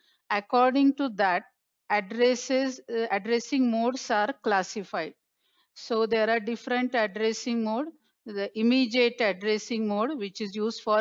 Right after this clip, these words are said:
internal ram, register addressing mode, then direct addressing mode,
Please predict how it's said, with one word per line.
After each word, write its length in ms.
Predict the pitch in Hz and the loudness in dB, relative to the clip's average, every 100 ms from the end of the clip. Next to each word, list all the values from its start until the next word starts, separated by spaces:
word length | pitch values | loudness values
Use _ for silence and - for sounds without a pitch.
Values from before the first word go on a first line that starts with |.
| 220 | 0
internal 720 | 202 202 196 220 208 214 214 202 | -6 -6 -4 -2 0 0 -2 0
ram, 340 | 196 220 302 - _ _ _ 214 | 0 0 -2 -6 _ _ _ 0
register 640 | 214 233 233 - 247 240 | 0 0 -2 0 2 2
addressing 680 | 214 180 208 202 - 220 208 | 0 -2 -2 -4 -2 -4 -2
mode, 260 | 202 214 294 - _ _ _ _ _ | 0 -2 -4 -12 _ _ _ _ _
then 380 | 233 202 214 208 | -10 -2 0 2
direct 560 | 196 196 214 247 247 233 | 2 2 2 0 0 -2
addressing 680 | 214 190 214 208 - 214 214 | -2 0 -2 -2 -2 -2 0
mode, 300 | 202 196 | 0 0